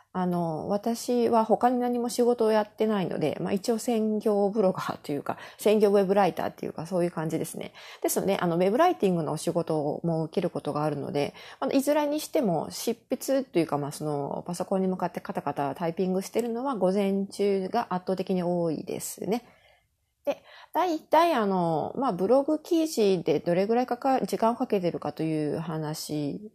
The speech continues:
になるとですね、結構まちまちで、もう本当にあの、真面目にいろんな資料をいろいろ調べながら書いてい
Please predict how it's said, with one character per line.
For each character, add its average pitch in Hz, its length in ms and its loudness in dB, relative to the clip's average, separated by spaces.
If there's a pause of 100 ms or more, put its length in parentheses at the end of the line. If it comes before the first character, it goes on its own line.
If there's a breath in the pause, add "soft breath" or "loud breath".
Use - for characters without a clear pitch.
に 147 160 -6
な 156 100 -4
る 143 80 -2
と 123 100 -4
で - 120 -8
す - 120 -14
ね、 - 200 -10 (280 loud breath)
結 370 220 0 (180)
構 151 280 8
ま 156 180 0
ち - 240 -2
ま 180 180 0
ち 165 220 -4
で、 190 400 4 (300 loud breath)
も - 80 -2
う - 20 0
本 330 160 0
当 320 80 4
に 302 80 0
あ 269 80 0
の、 247 300 2
真 214 300 0
面 233 140 2
目 220 80 2
に 220 240 2
い 208 40 2
ろ 220 160 2
ん 220 100 2
な 208 280 0
資 226 200 0
料 175 200 4
を 156 380 2
い 175 120 0
ろ 165 140 0
い - 20 -2
ろ 165 160 -4
調 202 260 -2
べ 196 140 0
な 190 160 -2
が 151 80 -2
ら - 200 -4
書 160 140 -4
い 156 80 -4
て - 560 -6
い 143 380 -4